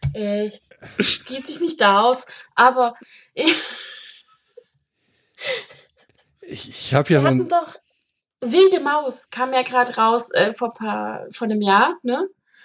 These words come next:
Speaker 1: Der neueste Josef Hader-Film, äh, der war eigentlich auch super. Der war echt großartig.
Speaker 2: Josef Hader-Film?
Speaker 1: Josef Hader-Film, genau. Ähm, Wilde Maus hieß der.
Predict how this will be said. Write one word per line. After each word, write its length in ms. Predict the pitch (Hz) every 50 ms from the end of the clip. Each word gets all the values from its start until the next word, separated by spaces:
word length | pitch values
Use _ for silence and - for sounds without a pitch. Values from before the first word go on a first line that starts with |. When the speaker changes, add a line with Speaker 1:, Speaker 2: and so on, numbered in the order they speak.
| - _ -
Speaker 1:
Der 80 | 247
neueste 380 | 247 226 226 247 247 - - 254
Josef 440 | 226 220 247 247 226 240 233 233 -
Hader-Film, 760 | 226 196 214 247 277 277 - - 302 302 311 311 302 302 - _ _ _ _ -
äh, 340 | - 240 240 233 233 233 233
der 180 | 226 233 233 226
war 80 | -
eigentlich 360 | 196 240 254 247 - - -
auch 160 | - - - -
super. 480 | - - 226 - - 226 220 226 247 240 _ _ _ _ _ _ _ _ _ - - -
Der 80 | 208
war 60 | 226
echt 140 | 233 226 -
großartig. 800 | - - 277 320 320 - - 208 220 220 - 226 226 233 - - _ - - _ - - - - - - - _ _ _ -
Speaker 2:
Josef 720 | - 120 117 113 120 131 131 127 127 120 117 - - -
Hader-Film? 1080 | 110 110 107 117 127 135 139 143 143 - - - - 151 156 160 160 160 165 160 185 202 - - -
Speaker 1:
Josef 440 | - 214 240 254 240 254 269 262 -
Hader-Film, 680 | 262 269 269 262 247 240 240 - - 214 214 214 214 -
genau. 500 | 240 240 240 226 220 214 214 214 - -
Ähm, 320 | - 220 214 214 214 202
Wilde 240 | 226 262 277 302 302
Maus 300 | 285 302 311 311 311 -
hieß 180 | 254 233 -
der. 280 | - 220 214 214 208 -